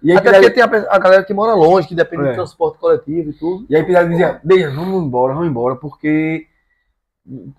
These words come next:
Speaker 1: acho que tava marcado pra começar oito horas.
Speaker 2: Era sete horas o
Speaker 1: Era
Speaker 2: show.
Speaker 1: sete, né?
Speaker 2: É.
Speaker 1: Pronto. Aí começou sete, velho. Aí chegou cedo lá, chegou sete, pegamos todos os shows.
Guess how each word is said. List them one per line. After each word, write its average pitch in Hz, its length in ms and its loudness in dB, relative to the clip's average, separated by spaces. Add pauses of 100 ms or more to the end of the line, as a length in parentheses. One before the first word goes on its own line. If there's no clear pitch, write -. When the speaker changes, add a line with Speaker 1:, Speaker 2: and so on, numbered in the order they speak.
(160)
Speaker 1:
acho 151 120 -14
que - 20 -20
tava 180 160 -6
marcado 175 260 -6
pra 165 80 -10
começar 165 240 -6
oito 143 340 -2
horas. 110 300 -8 (1000)
Speaker 2:
Era 240 160 4
sete 262 380 2
horas 240 180 4
o 247 60 -2
Speaker 1:
Era 165 120 2
Speaker 2:
show. 165 120 4
Speaker 1:
sete, 170 240 4
né? 208 200 -2
Speaker 2:
É. 240 200 -6
Speaker 1:
Pronto. 156 360 -4
Aí 185 140 0
começou 233 400 4
sete, - 480 -6
velho. 110 240 -10 (960)
Aí 208 140 4
chegou 277 240 0
cedo 220 260 0
lá, 156 140 2
chegou 170 200 -4
sete, 160 400 -6
pegamos 190 400 2
todos 202 240 -4
os 196 100 -12
shows. 151 380 -6